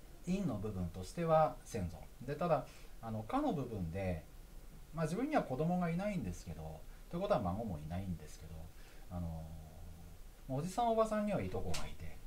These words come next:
まあ、兄弟には、まあ、あの、甥とか姪とかいますのでね。まあ、そういった方をこう広げていくと、あの、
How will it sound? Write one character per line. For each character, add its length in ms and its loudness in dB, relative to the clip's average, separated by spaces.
ま 100 2
あ、 20 4
兄 120 0
弟 280 6
に 160 0
は、 180 -2
ま 80 2
あ、 40 0
あ 40 -2
の、 260 -6
甥 140 -2
と 140 -2
か 140 -4
姪 180 -2
と 80 -4
か 120 -6
い 60 -4
ま 140 -2
す 120 -6
の 200 -8
で 60 -6
ね。 100 -6
ま 60 0
あ、 20 2
そ 220 6
う 40 6
い 80 2
っ 20 -2
た 120 8
方 300 8
を 100 10
こ 160 0
う 40 0
広 220 4
げ 100 4
て 200 0
い 40 2
く 160 0
と、 500 4
あ 160 -4
の、 520 -2